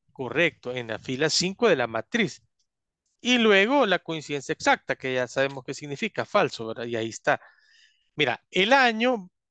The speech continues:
es el valor buscado. El año veinte veintiuno lo va a ir a buscar en esta matriz. ¿Ya? Y lo encuentra y se ubica aquí Excel, ¿verdad? Y luego,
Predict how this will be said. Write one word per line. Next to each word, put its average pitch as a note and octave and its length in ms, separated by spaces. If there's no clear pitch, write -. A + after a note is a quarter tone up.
es F3+ 100
el D#3+ 120
valor B2 280
buscado. C#3+ 500
El A#2+ 80
año B2 220
veinte D3 320
veintiuno G#3+ 720
lo C#3+ 160
va B2+ 80
a - 20
ir B2+ 140
a - 20
buscar C3+ 340
en C#3 100
esta E3 260
matriz. G#3+ 800
¿Ya? F#3 240
Y C#4+ 160
lo A#3 160
encuentra A#3+ 720
y F3 80
se D#3+ 100
ubica D#3 260
aquí - 200
Excel, D#3 320
¿verdad? G#2+ 320
Y G#3 120
luego, G#3 480